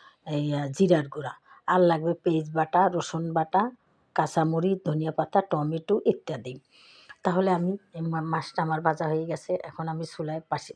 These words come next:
পাতিল বসিয়ে দেবো বন্ধুরা। সেখানে আমি মশলাগুলা সব এক, এক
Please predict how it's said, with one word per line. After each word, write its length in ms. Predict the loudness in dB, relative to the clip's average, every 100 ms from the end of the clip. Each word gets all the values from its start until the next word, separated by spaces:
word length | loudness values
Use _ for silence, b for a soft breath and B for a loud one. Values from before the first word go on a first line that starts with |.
| _
পাতিল 320 | -8 -6 -8
বসিয়ে 300 | -10 -6 -6
দেবো 240 | -4 -6
বন্ধুরা। 400 | -6 -8 -4 -6 -6 B B B B
সেখানে 460 | -6 -4 -2 -2 -2
আমি 240 | -2 -4 -8 B B -6
মশলাগুলা 720 | -4 -2 -2 -2 -4 -4 -4
সব 280 | -2 -2 -2 -4
এক, 140 | -12 -12 -8
এক 180 | -6 -6